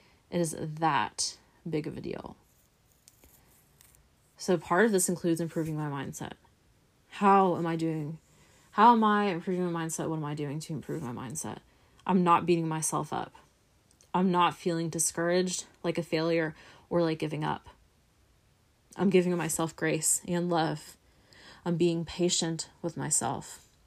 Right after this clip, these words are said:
I'm trusting my body in the process. I'm listening to my body. I'm loving and appreciating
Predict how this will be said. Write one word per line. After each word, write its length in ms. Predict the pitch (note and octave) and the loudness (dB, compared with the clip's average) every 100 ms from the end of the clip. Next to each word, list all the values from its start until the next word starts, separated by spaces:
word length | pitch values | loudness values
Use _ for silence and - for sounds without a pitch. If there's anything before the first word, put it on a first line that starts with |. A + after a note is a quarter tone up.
| _ _ _ - - | _ _ _ -20 -4
I'm 100 | F#3+ | -2
trusting 460 | E3 - F3+ - F#3+ | 0 2 2 2 2
my 140 | D#3+ | 0
body 520 | D#3+ E3 F3+ G#3+ A3+ G#3+ | 0 4 6 6 4 0
in 80 | F#3 | -6
the 80 | D#3+ | -6
process. 880 | - D#3+ D#3+ - - - - - - _ _ - - - - - - _ - - _ | -2 -2 0 -4 -8 -6 -6 -6 -8 _ _ -20 -20 -20 -20 -20 -20 _ -20 -20 _
I'm 160 | - F#3 | 0 2
listening 400 | E3+ - D#3+ E3 | 4 2 2 -2
to 100 | E3 | -4
my 120 | D3+ | -4
body. 420 | D3+ - - - - _ _ _ _ _ _ _ _ - - | -4 -6 -8 -12 -16 _ _ _ _ _ _ _ _ -12 -4
I'm 240 | F3 F3 | -2 0
loving 580 | E3 F3 F3+ G3 G3 F#3+ - | 2 2 2 2 2 -2 -4
and 160 | E3+ | -4
appreciating 920 | E3+ - F3+ F3 E3+ D#3+ D3+ D3+ D#3+ | -4 -4 -4 -2 -2 -2 -2 -6 -10